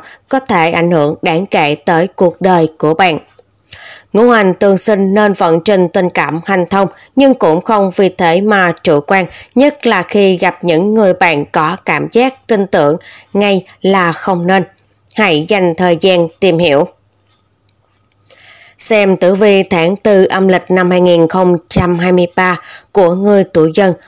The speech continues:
qua từng phương diện trong cuộc sống. Một, luận về phương diện sự nghiệp. Bước sang tháng tư âm lịch,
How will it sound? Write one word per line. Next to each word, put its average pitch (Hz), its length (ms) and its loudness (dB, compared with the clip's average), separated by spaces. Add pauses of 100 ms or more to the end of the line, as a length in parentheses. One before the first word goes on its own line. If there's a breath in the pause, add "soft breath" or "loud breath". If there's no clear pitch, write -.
(140)
qua 202 160 -2
từng 185 320 0
phương 190 260 0
diện 156 280 0 (100)
trong 175 260 -2
cuộc 147 160 -10
sống. 160 280 -2 (1200 loud breath)
Một, 202 340 -2 (120)
luận 190 260 2
về 196 280 2
phương 196 340 -2
diện 180 280 0
sự - 300 0
nghiệp. 180 300 -2 (1120 loud breath)
Bước 269 160 2
sang 202 380 0
tháng 175 320 -2
tư 202 420 2
âm 196 180 -2
lịch, 190 260 -2